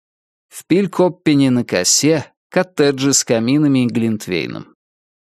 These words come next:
Глинтвейн вкусно готовят в баре пансионата с голубой вывеской «Пункт питания».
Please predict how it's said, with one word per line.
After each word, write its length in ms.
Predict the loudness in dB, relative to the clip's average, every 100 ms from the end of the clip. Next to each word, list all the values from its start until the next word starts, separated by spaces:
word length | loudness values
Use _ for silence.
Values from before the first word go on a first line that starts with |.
| _
Глинтвейн 480 | 0 0 2 2 2
вкусно 480 | 0 -2 0 2 2
готовят 440 | 2 2 2 2
в 120 | 0 0
баре 280 | 0 0
пансионата 800 | -2 0 0 0 0 0 0 0
с 100 | -2
голубой 440 | 0 0 2 2 2
вывеской 600 | 2 2 0 0 0 -2
«Пункт 480 | 0 0 0 -8 -4
питания». 800 | -4 0 -2 -2 -6 -12 -18